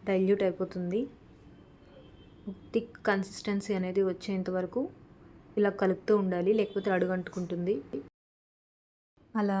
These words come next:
అని మరీ థిక్‌గా అయ్యేంత వరకు ఉంచకూడదు, ఎందుకంటే ఇది చల్లగా అయ్యేసరికి ఇంకా గట్టిగా తయారవుతుంది.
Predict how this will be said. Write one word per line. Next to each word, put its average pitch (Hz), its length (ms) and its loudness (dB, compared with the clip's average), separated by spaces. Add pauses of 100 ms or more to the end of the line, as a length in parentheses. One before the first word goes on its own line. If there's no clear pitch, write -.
అని 208 140 2 (100)
మరీ 202 200 4 (160)
థిక్‌గా 190 360 0
అయ్యేంత 190 340 0
వరకు 190 280 0
ఉంచకూడదు, 185 580 0 (1120)
ఎందుకంటే 214 520 8
ఇది 214 180 8
చల్లగా 196 340 4
అయ్యేసరికి 190 500 4
ఇంకా 208 240 8
గట్టిగా 190 360 6
తయారవుతుంది. 180 580 4